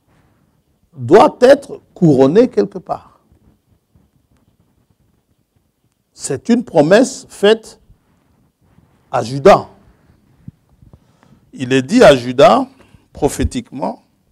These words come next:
que le sceptre, le sceptre étant le bâton du roi, mon-, montrant, symbolisant son autorité.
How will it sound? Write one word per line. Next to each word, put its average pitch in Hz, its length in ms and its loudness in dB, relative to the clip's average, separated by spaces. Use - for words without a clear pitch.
que - 80 2
le 196 160 6
sceptre, - 600 2
le 147 180 -8
sceptre 220 600 -2
étant 180 600 0
le 123 140 -8
bâton 120 380 -4
du 127 100 -14
roi, 107 500 -10
mon-, 120 300 -18
montrant, 185 760 0
symbolisant 147 840 -4
son 160 300 -12
autorité. 113 560 -10